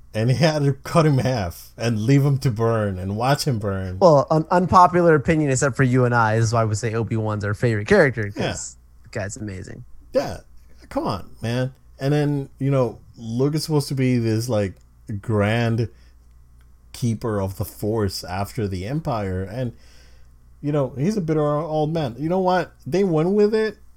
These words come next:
Speaker 1: Whatever. I still enjoy the movies. Uh, you know, that, that, I don't lose sleep over that, 'cause I am not a man baby.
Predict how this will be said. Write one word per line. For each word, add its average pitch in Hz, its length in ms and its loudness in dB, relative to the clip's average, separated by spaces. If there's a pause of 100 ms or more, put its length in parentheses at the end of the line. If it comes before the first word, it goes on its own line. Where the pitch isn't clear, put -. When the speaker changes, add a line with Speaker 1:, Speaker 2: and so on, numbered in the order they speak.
(600)
Speaker 1:
Whatever. 143 680 2
I 110 200 0
still 131 340 2
enjoy 110 280 0
the 110 100 -4
movies. 117 460 -2 (440)
Uh, 107 140 -14 (240)
you 104 120 -2
know, 95 300 -2
that, 117 300 0
that, 135 280 2
I 147 140 2
don't 156 300 4 (180)
lose 131 300 2
sleep 107 560 -4
over 87 280 -4
that, 82 280 -12 (400)
'cause 92 160 -8
I 113 80 -4
am 101 180 0
not 120 200 0
a 117 40 0
man 110 240 -2
baby. 82 380 -10